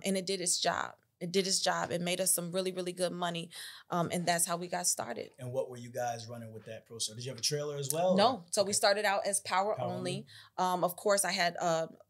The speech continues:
Speaker 1: I tapped into my resources. I didn't jump into the industry blind.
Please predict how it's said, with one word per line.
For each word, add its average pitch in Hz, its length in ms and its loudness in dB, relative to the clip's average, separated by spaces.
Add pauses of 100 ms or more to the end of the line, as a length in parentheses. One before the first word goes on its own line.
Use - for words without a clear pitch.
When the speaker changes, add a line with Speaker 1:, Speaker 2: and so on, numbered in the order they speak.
(120)
Speaker 1:
I 165 40 -4
tapped 175 300 0
into 202 180 0
my 185 120 0
resources. - 640 -2
I 175 100 6
didn't 190 180 -2
jump 185 200 -2
into 185 180 -4
the - 80 -6
industry 190 440 -4
blind. 180 460 -4